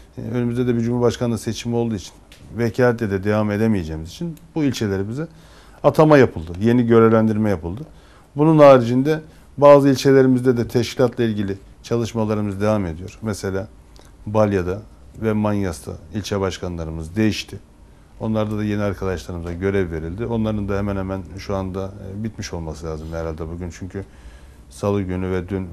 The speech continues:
bazı yönetim kurullarının onayları geldi genel merkezden. Şimdi bilemiyorum. Belki bugün hemen hemen hepsi gelmiş olması lazım.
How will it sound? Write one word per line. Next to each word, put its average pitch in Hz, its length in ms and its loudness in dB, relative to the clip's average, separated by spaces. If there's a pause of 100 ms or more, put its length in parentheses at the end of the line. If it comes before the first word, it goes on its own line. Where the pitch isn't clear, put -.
(140)
bazı 95 320 -2
yönetim 95 380 -6
kurullarının 90 460 -8 (140)
onayları 95 460 -4
geldi 87 320 -4
genel 85 260 -6
merkezden. 80 540 -12 (460)
Şimdi 107 220 -8
bilemiyorum. 87 440 -6
Belki 92 300 -6
bugün 90 120 -10
hemen 92 220 -6
hemen 90 180 -6
hepsi 92 280 -8
gelmiş 87 340 -8
olması 80 380 -12
lazım. 85 240 -16